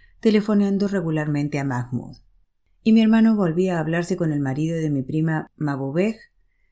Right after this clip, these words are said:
con quien intercambiaba noticias sobre los acontecimientos de Teherán y Qum. A veces me costaba reconocer a mi hermano,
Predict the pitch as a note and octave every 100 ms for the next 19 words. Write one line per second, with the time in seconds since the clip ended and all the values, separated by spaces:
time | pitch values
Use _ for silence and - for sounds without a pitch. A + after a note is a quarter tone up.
0 | _ - E3 D#3 E3 D#3+ D#3 D3+ C#3+ C#3+
1 | E3 F3 F3+ D3 C#3+ F3 E3+ F3+ E3+ -
2 | - F3 D3+ C#3+ C3+ C3 C3 B2+ A#2+ C3
3 | D3+ D#3+ D#3+ D3+ C3+ B2 C3+ E3+ A3+ -
4 | F3 - - - A2+ _ _ _ _ _
5 | _ _ _ _ A#3 A#3+ B3 A3+ A3 F3+
6 | - G3+ G3+ F#3+ F3 D#3+ C3+ - F3+ E3+
7 | C#3+ C3 A2+ A2+ B2+